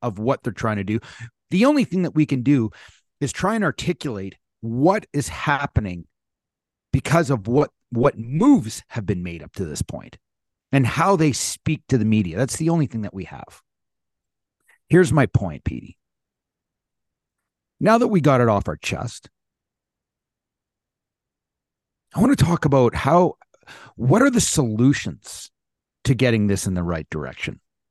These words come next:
besides just going out and making a trade, okay? Because it's probably not gonna happen.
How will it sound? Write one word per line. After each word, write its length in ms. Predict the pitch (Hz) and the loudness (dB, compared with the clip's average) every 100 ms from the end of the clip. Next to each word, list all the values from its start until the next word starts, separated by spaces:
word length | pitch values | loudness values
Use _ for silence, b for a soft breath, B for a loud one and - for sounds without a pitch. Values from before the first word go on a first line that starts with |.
| _ _ - | _ _ -8
besides 480 | 156 - 190 196 - | -6 2 4 4 2
just 200 | 147 - | -2 0
going 220 | 143 120 | 2 2
out 100 | 123 | 0
and 80 | 104 | 0
making 240 | 104 85 | -2 -4
a 40 | 76 | -8
trade, 280 | - - _ _ _ | -12 -14 _ _ _
okay? 300 | 127 131 131 - _ _ _ _ | -2 2 2 -2 _ _ _ _
Because 200 | - 180 | 0 2
it's 140 | 170 - | 2 2
probably 280 | 190 190 | 2 4
not 180 | 151 143 | 4 2
gonna 140 | - 92 | 0 -6
happen. 320 | 85 - | -8 -14